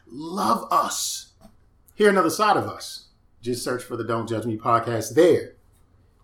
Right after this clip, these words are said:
Also, send us an email. Leave a voicemail. Email address is, email address. Email address is, uh, don't judge pod at gmail dot com, and our voicemail phone number is four one zero,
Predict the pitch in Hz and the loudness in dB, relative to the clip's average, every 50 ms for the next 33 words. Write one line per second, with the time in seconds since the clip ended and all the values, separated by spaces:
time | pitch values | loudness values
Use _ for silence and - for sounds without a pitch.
0 | _ _ - 196 285 285 - - 165 127 110 - - - 143 139 120 127 147 180 | _ _ 2 4 4 4 2 0 -2 -2 -2 -2 -4 -6 -6 -6 -6 -8 -6 -6
1 | 202 185 208 202 208 208 208 220 247 - - - _ _ _ _ _ _ _ _ | -2 0 2 2 2 2 2 0 -2 -6 -10 -18 _ _ _ _ _ _ _ _
2 | _ - 214 208 185 196 - 240 277 277 - - 139 107 - - - _ _ _ | _ -4 -2 0 0 2 2 2 2 2 0 0 -4 -6 -6 -10 -16 _ _ _
3 | _ _ _ _ _ _ - 143 175 311 214 151 120 110 117 110 104 - - - | _ _ _ _ _ _ 4 6 6 6 6 4 2 0 0 0 0 -2 -6 -12
4 | - - - 135 131 - - _ - 135 151 160 120 - - - _ - 151 156 | -14 -10 -8 -8 -8 -8 -12 _ -10 -8 -6 -6 -6 -8 -10 -14 _ -6 -4 -4
5 | - - - - - - _ _ _ - 247 349 339 - 226 175 143 123 104 95 | -4 -4 -8 -10 -10 -12 _ _ _ 2 2 4 6 6 4 4 2 0 -2 -2
6 | 101 127 202 247 220 - - - 320 - - - 160 131 123 120 127 - - - | 2 4 6 6 6 4 -2 -6 -4 -2 4 6 6 6 6 4 2 -2 -8 -16
7 | _ _ - _ _ _ _ _ - - 117 113 110 156 185 175 185 175 165 - | _ _ -20 _ _ _ _ _ -4 -2 -2 2 2 2 4 6 4 4 4 6
8 | - 175 170 165 147 139 120 123 151 147 147 143 135 123 131 117 - - - 147 | 6 6 6 8 6 4 0 0 -2 -2 -2 -2 0 0 -2 -2 -2 -4 -4 -4
9 | 147 147 135 120 120 117 113 107 104 120 151 175 185 175 - 156 143 131 123 120 | -2 -2 0 0 -2 -2 -2 -4 -2 2 4 4 4 4 2 0 0 0 0 -2
10 | - - 226 240 269 254 226 202 170 147 151 139 - 127 123 123 131 127 131 - | 2 4 6 6 8 8 6 6 4 2 0 0 0 0 2 2 2 0 -4 -8
11 | - _ _ _ _ _ _ _ _ 175 185 180 165 165 156 143 127 147 151 147 | -14 _ _ _ _ _ _ _ _ 4 4 4 4 4 2 2 2 2 4 4
12 | 135 117 104 104 104 - | 4 4 2 0 -4 -6